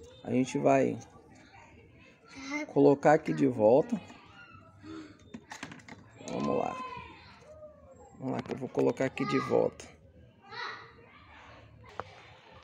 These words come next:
Beleza, galera? Ó, voltei aqui. Tava sozinho, é meio complicado. Mas aí, ó, colocamos aqui de novo o cabeçote, tá? Aí a gente vai utilizar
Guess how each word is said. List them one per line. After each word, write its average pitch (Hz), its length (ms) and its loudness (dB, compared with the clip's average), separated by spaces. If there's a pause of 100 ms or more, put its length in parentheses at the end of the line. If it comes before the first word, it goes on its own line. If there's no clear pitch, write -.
(1400)
Beleza, 175 380 8
galera? 131 280 6
Ó, 135 120 8
voltei 139 420 6
aqui. 156 340 0 (800)
Tava 135 400 0
sozinho, 131 600 4
é - 20 -2
meio 151 240 -2
complicado. 147 640 0
Mas 165 200 8
aí, 156 100 10
ó, 107 60 2
colocamos 170 580 6
aqui 190 180 0
de 175 140 2
novo 175 320 6
o 160 40 -8
cabeçote, 147 720 2
tá? 151 220 2 (440)
Aí 143 200 6
a 143 40 2
gente 147 200 -6
vai 151 100 6
utilizar 139 640 6